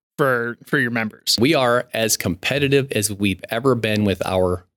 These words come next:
Speaker 2: uh, with our retail rates to our members. Um, we are, um, especially residentially, uh, we are as, it, it, comparatively speaking, pretty cheap. I mean, we, we cross over with the local investor owned at a, at a,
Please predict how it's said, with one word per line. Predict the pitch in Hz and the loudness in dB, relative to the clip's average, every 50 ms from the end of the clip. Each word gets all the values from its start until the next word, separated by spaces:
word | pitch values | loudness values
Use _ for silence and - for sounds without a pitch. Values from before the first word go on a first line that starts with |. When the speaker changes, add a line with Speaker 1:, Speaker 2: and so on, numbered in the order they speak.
| _ - | _ -8
Speaker 2:
uh, | 90 | -4
with | 87 98 95 - | -2 -2 -2 -2
our | 98 92 90 | 0 -2 0
retail | 85 92 92 87 - 101 87 87 | 0 -2 -4 -2 -2 -2 -2 0
rates | 87 87 87 - - - | 0 -2 0 0 -2 -4
to | - 101 87 | -2 -4 -4
our | 82 82 | -4 -4
members. | 90 87 85 85 - 67 64 - - - - | -4 -4 -6 -6 -8 -6 -2 -2 -2 0 -2
Um, | - 87 85 85 87 | -2 -4 -6 -4 -2
we | 98 104 107 | 0 2 2
are, | 101 98 92 87 87 - _ _ _ _ _ _ _ _ _ _ _ - | 4 4 2 0 -2 -4 _ _ _ _ _ _ _ _ _ _ _ -6
um, | 95 95 92 92 90 92 | -4 -2 0 0 0 0
especially | 92 - - 120 127 - 123 107 | 0 2 2 0 2 2 2 2
residentially, | 113 110 104 98 95 104 107 113 - - 107 110 113 110 113 107 139 - - | 2 2 2 2 2 2 2 2 2 2 2 4 4 2 2 0 -4 -6 -4
uh, | 107 98 98 92 | -2 0 2 2
we | 92 98 113 117 117 110 | 2 2 2 2 2 4
are | 104 104 98 95 | 4 4 4 4
as, | 92 92 95 95 - - - - | 4 4 2 2 0 -2 -2 -2
it, | - - - _ | -4 -4 -2 _
it, | - - - - | -6 -6 -4 -4
comparatively | - 110 - - - 156 156 160 147 - 143 127 120 113 101 | -4 -4 -2 0 0 2 2 2 2 2 2 2 2 2 2
speaking, | - - - - - - 147 139 135 - 113 98 92 92 90 - _ _ _ _ _ _ _ _ _ _ _ _ _ _ _ _ _ | 2 2 0 0 0 0 0 0 0 0 -2 -2 -2 -2 -4 -6 _ _ _ _ _ _ _ _ _ _ _ _ _ _ _ _ _
pretty | 156 131 98 | -2 0 0
cheap. | - - 117 98 80 - _ | 0 0 -2 -2 -4 -4 _
I | - | 0
mean, | 113 117 113 110 107 - - | 2 4 4 4 2 0 -2
we, | - - 131 131 131 - | -2 0 0 0 2 2
we | 147 127 131 | 2 0 0
cross | 135 - - 147 135 135 - - | 0 -2 -2 -2 0 0 0 2
over | 151 135 131 131 131 131 | 2 2 2 2 2 4
with | 123 117 117 117 - - | 4 4 2 2 0 -2
the | - 120 | 0 2
local | 120 117 113 - 117 117 | 2 2 2 2 2 0
investor | 110 107 110 107 104 - - 104 101 | 2 2 2 2 0 0 0 2 2
owned | 104 107 104 98 | 2 2 2 2
at | 95 92 | 2 2
a, | 95 85 - - | 0 -2 -2 -2
at | - 98 95 | -2 -2 -2
a, | 92 | -2